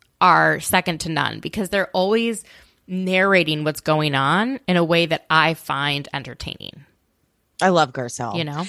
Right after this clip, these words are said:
Speaker 2: And did you see, um, the, Lauren, who runs the account, The Zen Blonde, went to a tape, a filming night at Sutton Strack's store?
Speaker 1: Ooh.
Speaker 2: I, yeah, she was. And so she said that Garcelle was the realest, sweetest,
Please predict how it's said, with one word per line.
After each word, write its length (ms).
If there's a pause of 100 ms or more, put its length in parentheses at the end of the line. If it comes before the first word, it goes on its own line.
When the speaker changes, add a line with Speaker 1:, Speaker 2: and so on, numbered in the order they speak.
(200)
Speaker 2:
And 240
did 180
you 120
see, 360
um, 480 (280)
the, 280
Lauren, 540
who 400
runs 260
the 120
account, 460
The 180
Zen 320
Blonde, 720
went 400
to 440
a 120
tape, 400
a 80
filming 540 (100)
night 340 (280)
at 180
Sutton 320
Strack's 400
store? 500 (400)
Speaker 1:
Ooh. 760 (200)
Speaker 2:
I, 100
yeah, 300
she 220
was. 320
And 120
so 460
she 500
said 360
that 160
Garcelle 500
was 300
the 160
realest, 760
sweetest, 760